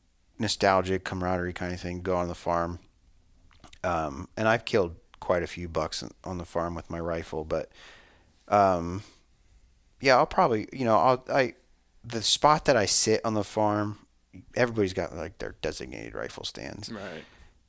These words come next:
Speaker 1: It would not be, like, it's it's over a really thick valley. I would have one fifteen-yard shot into the woods, and then the rest is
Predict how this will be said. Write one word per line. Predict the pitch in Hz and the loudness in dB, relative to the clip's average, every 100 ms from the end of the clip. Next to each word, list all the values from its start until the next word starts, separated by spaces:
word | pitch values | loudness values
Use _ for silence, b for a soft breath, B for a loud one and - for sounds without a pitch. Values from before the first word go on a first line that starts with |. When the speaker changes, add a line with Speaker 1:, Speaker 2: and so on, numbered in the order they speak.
| _ _ _ _ _ _ _ | _ _ _ _ _ _ _
Speaker 1:
It | 104 | -2
would | 98 | -2
not | 82 73 - | 0 -4 -4
be, | 85 - - _ _ _ | -10 -12 -20 _ _ _
like, | 104 95 - _ _ _ _ _ - | 0 0 0 _ _ _ _ _ -12
it's | 98 - - - - - | -8 -8 -12 -20 -20 -10
it's | 90 - | -8 -2
over | 110 113 110 | 0 4 4
a | 85 | 4
really | 90 98 87 | 4 2 0
thick | 82 - 90 | -2 -4 -4
valley. | 90 85 80 87 90 90 - | 0 2 2 2 -2 -6 -2
I | 95 | 0
would | 95 | 2
have | 87 90 87 | 0 -4 -4
one | 90 95 92 | 0 0 0
fifteen-yard | 85 98 - - 92 87 85 85 | -4 -6 -6 -6 -4 -2 -2 -2
shot | - 87 87 - | -2 0 -2 -4
into | 92 87 | -8 -6
the | 85 | -6
woods, | 82 85 87 90 | -4 -4 -4 -6
and | 90 | -8
then | 82 | -6
the | 78 | -4
rest | 80 78 - | -4 -4 -6
is | 82 80 | -6 -8